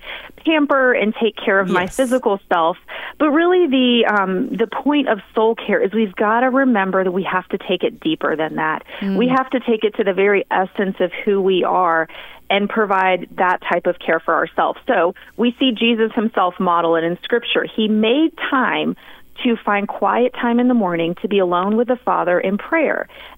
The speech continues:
Speaker 1: And if Jesus himself, arguably the man with the biggest mission, the most important mission, the most pressing mission ever facing this planet,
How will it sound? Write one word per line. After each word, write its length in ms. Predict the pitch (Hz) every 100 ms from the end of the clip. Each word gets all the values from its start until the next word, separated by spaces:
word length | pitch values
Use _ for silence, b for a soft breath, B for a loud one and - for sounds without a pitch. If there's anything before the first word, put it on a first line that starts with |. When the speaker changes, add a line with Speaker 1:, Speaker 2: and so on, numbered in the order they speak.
| -
Speaker 1:
And 140 | 240
if 160 | 240 240
Jesus 460 | - 247 294 320 320
himself, 580 | 320 294 - 220 175 185 -
arguably 840 | 208 220 233 226 214 208 202 185 - -
the 180 | 180 208
man 600 | 208 208 208 208 202 -
with 220 | 180 190
the 140 | 202 185 -
biggest 400 | 220 240 262 -
mission, 460 | 220 226 - 226
the 40 | 196
most 260 | 175 180 175
important 460 | 175 262 247 226
mission, 460 | 208 208 - 214 202
the 60 |
most 220 | 180 160 - -
pressing 540 | - 262 240 233 202
mission 480 | 180 185 175 160 170
ever 240 | 196 196
facing 420 | 196 220 220 220 208
this 140 | 185 -
planet, 480 | - 330 175 170